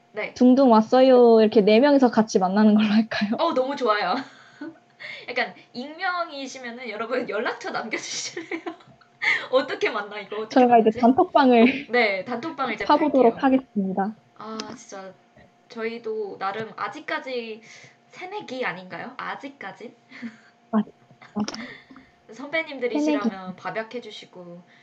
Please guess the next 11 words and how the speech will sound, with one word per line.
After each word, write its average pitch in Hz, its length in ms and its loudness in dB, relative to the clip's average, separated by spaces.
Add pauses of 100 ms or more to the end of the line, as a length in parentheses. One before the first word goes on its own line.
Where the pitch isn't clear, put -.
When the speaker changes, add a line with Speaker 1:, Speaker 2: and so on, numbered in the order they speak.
Speaker 1:
후배님들이시라면 214 1300 -10
저희가 175 640 -14 (180)
쏘겠습니다. 233 580 -18 (260)
<laughs> - 1500 -20
아, 208 80 -8
물론 220 440 -6
Speaker 2:
쏩니다. 285 460 0 (440)
Speaker 1:
밥약을 262 600 -2
한다는 262 340 -8
전제하에 190 440 -12
이제 160 400 -12